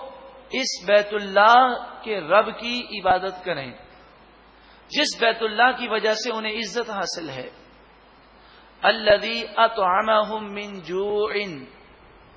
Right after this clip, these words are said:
وہ رب جس نے انہیں بھوک میں کھانا دیا، یعنی بھوک میں مبتلا ہونے سے انہیں محفوظ رکھا۔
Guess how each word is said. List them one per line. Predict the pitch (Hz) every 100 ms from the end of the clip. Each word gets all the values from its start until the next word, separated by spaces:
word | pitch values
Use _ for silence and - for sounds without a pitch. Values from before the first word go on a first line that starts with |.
| - - - -
وہ | 170 208
رب | 202 254 240 - - - - - - -
جس | 240 240 254
نے | 277 247
انہیں | 247 226 160 - - - - - - - - - - - - - 131
بھوک | 185 285 302 294
میں | 240 202 170 - - - - - - - -
کھانا | - 226 247 269
دیا، | 233 208 170 135 - - - - - - - - - - - - - - -
یعنی | 208 233 254 233 190 - - - - - - -
بھوک | 143 185 262 254
میں | 247 240
مبتلا | 214 214 233 226 226
ہونے | 214 220 233
سے | 240
انہیں | 220 214
محفوظ | 208 202 262 277 240
رکھا۔ | 185 - 151